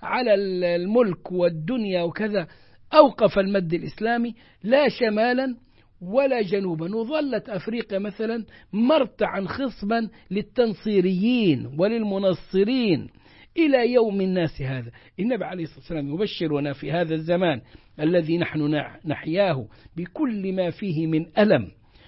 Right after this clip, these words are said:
وبكل ما فيه من بؤس وف-، وحرمان وبعد عن الدين، بأن الدين سيعود، وأنه سينتصر وينتشر حتى يبلغ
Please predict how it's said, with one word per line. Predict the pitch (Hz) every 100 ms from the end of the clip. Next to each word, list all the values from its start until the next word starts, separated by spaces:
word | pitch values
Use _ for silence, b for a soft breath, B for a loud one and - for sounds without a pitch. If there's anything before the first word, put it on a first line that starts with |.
| b
وبكل | 151 170 - 277 240 208
ما | 196 175
فيه | - 226 185 170
من | 160 156 147 147 156
بؤس | 220 - - -
وف-، | 165 143 175 b b -
وحرمان | 185 - 190 175 180 185 165 156 156 - B
وبعد | 185 190 240 180
عن | 180 185
الدين، | 160 147 220 262 - B B
بأن | 143 185 180
الدين | 170 151 147 202 165
سيعود، | 135 139 135 117 165 214 - - - - b b b
وأنه | 147 220 208 156 139
سينتصر | 139 143 147 - 165 - 131 - b b b
وينتشر | 156 170 170 143 233 226 254 254 214 b b b b b
حتى | - - 269 - - 196
يبلغ | 170 190 214 170 180 165 160